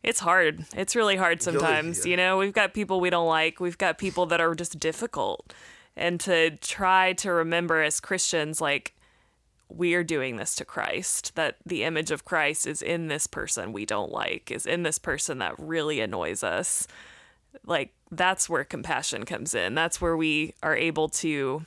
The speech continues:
Speaker 1: hopefully gain more compassion because we have that, that lens to recognize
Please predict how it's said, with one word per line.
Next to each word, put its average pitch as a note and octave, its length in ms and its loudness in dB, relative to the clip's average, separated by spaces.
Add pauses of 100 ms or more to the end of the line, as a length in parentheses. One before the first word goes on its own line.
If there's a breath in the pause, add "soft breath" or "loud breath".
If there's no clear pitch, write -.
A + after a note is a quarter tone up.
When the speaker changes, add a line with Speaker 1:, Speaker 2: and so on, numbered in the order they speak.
(120)
Speaker 1:
hopefully D#3+ 880 -2
gain F3 320 2
more D3 240 0
compassion A2+ 800 -4
because C#3+ 320 -4
we B2 160 -2
have D3+ 500 -2 (100)
that, D3+ 360 0
that E3 200 2
lens E3 680 2
to D#3 140 -2
recognize D3+ 1120 0